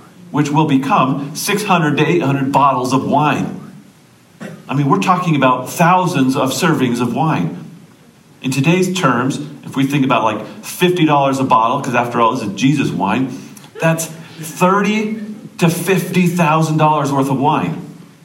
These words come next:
in Canadian dollar. In other words, this is going to be lavish generosity and abundance. The bountiful supply of wine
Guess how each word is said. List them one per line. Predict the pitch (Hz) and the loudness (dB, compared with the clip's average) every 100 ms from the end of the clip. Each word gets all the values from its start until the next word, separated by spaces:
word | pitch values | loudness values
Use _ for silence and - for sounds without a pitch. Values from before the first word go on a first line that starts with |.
| _ | _
in | 131 120 - - - | 0 0 -4 -12 -2
Canadian | 143 139 135 120 113 113 - - - - - - - | 0 2 2 0 -2 -4 -8 -16 -20 -20 -20 -20 -6
dollar. | 120 117 87 80 - - - - - - - - - - - - | -2 0 -2 -4 -8 -16 -20 -20 -20 -20 -20 -20 -20 -20 -20 -4
In | |
other | 170 190 | 0 2
words, | 131 131 | 2 2
this | 208 202 - - - - | 0 -2 -4 -10 -14 -4
is | 156 | -2
going | 151 165 151 | 2 2 2
to | |
be | 135 131 120 117 117 | 2 2 2 -4 -6
lavish | 120 143 160 156 120 107 113 - | 0 2 2 2 0 -2 -4 -8
generosity | 127 143 131 123 127 131 117 104 | -4 0 2 4 2 0 -4 -2
and | 101 107 | -2 -2
abundance. | 107 117 113 85 - - - - - - - - - - _ - - - | 0 0 0 -2 -6 -12 -16 -20 -20 -20 -20 -20 -20 -20 _ -20 -20 -10
The | 143 | -4
bountiful | 143 170 190 165 160 | 0 2 2 0 0
supply | 156 143 156 143 135 | 0 -2 0 2 2
of | 131 | 0
wine | 131 151 127 113 | 0 2 2 -2